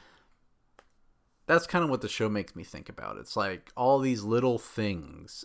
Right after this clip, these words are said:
And that's kind of what leads up to him meeting the mother. It's like all these little things that happen.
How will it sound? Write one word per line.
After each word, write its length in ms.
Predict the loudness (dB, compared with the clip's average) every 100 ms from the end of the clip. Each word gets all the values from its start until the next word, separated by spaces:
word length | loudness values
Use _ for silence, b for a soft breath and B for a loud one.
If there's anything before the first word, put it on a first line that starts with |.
| -8
And 140 | 0
that's 180 | 2 0
kind 240 | 0 0
of 60 | 2
what 140 | 0
leads 200 | 0 -2
up 140 | -2 -2
to 80 | -4
him 220 | -2 -2
meeting 300 | -2 -2 -2
the 60 |
mother. 460 | 0 0 0 -8 -14 b b b b
It's 120 | -10
like 120 | -6 0
all 140 | 0
these 140 | 0
little 320 | 2 2 4 0
things 760 | -2 -2 -2 -4 -10 -14 -14
that 120 | -12
happen. 580 | -2 -2 -2 -10 -16